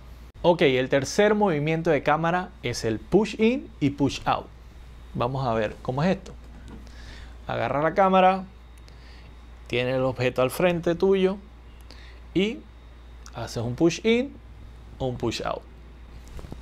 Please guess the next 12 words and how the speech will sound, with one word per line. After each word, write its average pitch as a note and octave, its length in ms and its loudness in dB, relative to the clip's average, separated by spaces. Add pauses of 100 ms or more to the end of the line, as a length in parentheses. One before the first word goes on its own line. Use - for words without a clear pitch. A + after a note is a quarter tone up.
(1600)
¿Eso F#3 480 2 (100)
qué E3 320 0
hace? C3+ 540 0
Hace D3 360 -2
que C3+ 340 0
te C#3 80 2
enfoques F#3 720 0 (320)
en C#3 340 -2 (260)
el C3+ 140 4
objeto C3+ 560 2
que A#2+ 220 -2
estás C#3 560 0